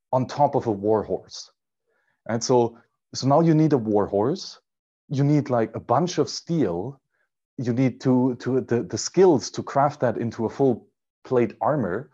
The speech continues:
which is a marvel of engineering, to be honest. And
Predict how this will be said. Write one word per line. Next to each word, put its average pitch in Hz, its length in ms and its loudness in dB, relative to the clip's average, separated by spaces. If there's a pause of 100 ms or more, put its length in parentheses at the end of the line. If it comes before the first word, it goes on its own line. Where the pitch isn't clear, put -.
(320)
which 95 160 -6
is 98 300 -6
a 101 60 -10
marvel 104 440 -2
of 82 140 -8
engineering, 98 580 -6
to - 100 -20
be 80 120 -14
honest. 90 420 -8 (640)
And 127 260 0